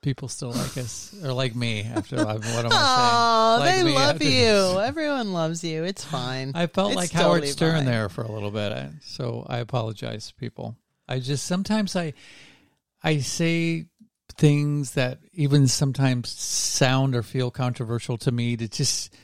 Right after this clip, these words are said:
Speaker 1: see if I'm full of shit, just to get it out there and go, "Okay, how would another human being react to me saying this?" And, and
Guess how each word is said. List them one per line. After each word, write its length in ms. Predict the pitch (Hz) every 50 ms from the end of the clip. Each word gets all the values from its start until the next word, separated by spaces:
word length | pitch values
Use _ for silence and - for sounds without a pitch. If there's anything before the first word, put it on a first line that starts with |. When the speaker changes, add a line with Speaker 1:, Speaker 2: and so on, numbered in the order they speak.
| _ _ _ _ _ -
Speaker 1:
see 240 | - - - 185
if 140 | 190 180 -
I'm 280 | 143 143 165 180 170 156
full 280 | - - 160 160 160
of 100 | 156 135
shit, 520 | - - - 143 151 139 - - - - - _ _ _
just 240 | - - 135 - -
to 80 | - 143
get 280 | 120 113 - 147 139
it 120 | 139 147 147
out 180 | 139 135 131 -
there 220 | 147 131 127 123
and 140 | 120 117 113
go, 240 | 123 120 117 107 - - - - - - -
"Okay, 360 | 170 180 - 147 117 110 110 _ _ _ _
how 220 | - 147 156 175 175
would 200 | 170 175 165 147
another 320 | 143 135 135 131 131 131
human 320 | 113 135 131 120 117 113 104
being 300 | 117 113 117 113 110 107
react 420 | 104 104 107 110 110 107 107 - -
to 100 | - 110
me 240 | 110 110 107 104 101
saying 380 | - - 117 113 107 101 101
this?" 360 | 98 92 110 110 - - - - 175 185 _ _ _
And, 360 | - 127 123 117 120 113 110 - _ _ _ _ _ _ _ _ _ - - - - -
and 360 | - 156 147 139 135 123 -